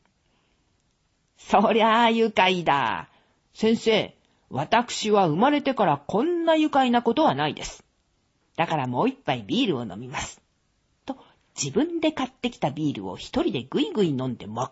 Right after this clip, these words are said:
赤になった。短い秋の日はようやく暮れて、巻きタバコの死骸が産を乱す火鉢の中を見れば、火はとくの昔に消えている。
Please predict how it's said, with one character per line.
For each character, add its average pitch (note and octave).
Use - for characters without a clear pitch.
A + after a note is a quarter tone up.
赤 D4+
に F#4+
な G#3
っ -
た。 -
短 A3+
い F#3+
秋 -
の C3+
日 C3
は G#2
よ A#2+
う C#4+
や A3+
く -
暮 D3
れ C3+
て、 -
巻 C#3+
き -
タ F4
バ D4
コ C#3
の A#2+
死 -
骸 D3+
が C3
産 C#4+
を C#3
乱 B2+
す -
火 A3+
鉢 -
の B2+
中 A2+
を F#2+
見 A#2+
れ B2
ば、 -
火 A3
は D3
と -
く F4
の A#3
昔 F3
に A#3+
消 -
え -
て -
い -
る。 -